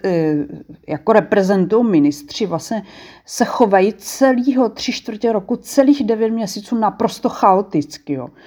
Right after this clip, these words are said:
Eh, aktuálně, eh, teďka, vlastně dneska, já jako matka dětí školou povinných řeším to,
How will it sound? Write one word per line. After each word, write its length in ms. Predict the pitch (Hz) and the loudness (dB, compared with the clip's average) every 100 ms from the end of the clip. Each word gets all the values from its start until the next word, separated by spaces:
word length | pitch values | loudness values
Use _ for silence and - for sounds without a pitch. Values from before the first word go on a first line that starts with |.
| - - - _ - | -20 -20 -20 _ -2
Eh, 220 | 196 175 175 _ _ - | 0 0 -2 _ _ -6
aktuálně, 1000 | 208 - - 262 233 226 226 220 214 220 _ | -6 -2 6 8 8 6 2 -2 -2 -4 _
eh, 640 | - 196 180 180 180 180 - _ _ _ - | -6 -2 -2 -2 -4 -8 -14 _ _ _ -2
teďka, 600 | 208 - - 170 143 156 | -2 -4 -4 0 0 0
vlastně 340 | - 170 - 208 | -4 -4 -2 -2
dneska, 880 | 208 196 - - - 180 170 214 - | 0 -2 -4 -12 -4 -2 -2 -6 -4
já 220 | 190 170 | 2 4
jako 260 | 185 185 233 | 4 2 -2
matka 400 | 196 170 - 226 | -2 -2 -4 -2
dětí 720 | 190 165 160 - 226 233 247 - - _ - | 0 0 -2 -8 -4 -4 -4 -10 -20 _ -14
školou 440 | - - 190 247 | -12 0 2 4
povinných 640 | 269 185 170 170 208 - - | 2 -2 0 -2 -4 -8 -6
řeším 640 | 185 - - 269 277 277 | -4 -4 0 2 2 0
to, 260 | - 269 | -4 -4